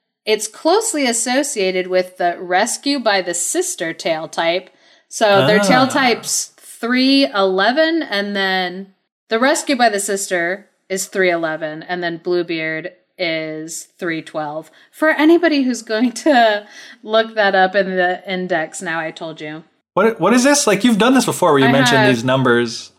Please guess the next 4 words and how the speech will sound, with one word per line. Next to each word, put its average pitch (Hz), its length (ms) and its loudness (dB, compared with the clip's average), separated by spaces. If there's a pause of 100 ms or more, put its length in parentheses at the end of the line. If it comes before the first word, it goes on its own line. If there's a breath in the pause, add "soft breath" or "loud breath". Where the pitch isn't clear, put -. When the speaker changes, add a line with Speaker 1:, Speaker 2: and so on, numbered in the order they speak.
(100)
Speaker 1:
The 220 800 2 (160)
Arn 302 720 2 (220)
Thompson 226 1300 -2 (480)
Uter 277 460 -6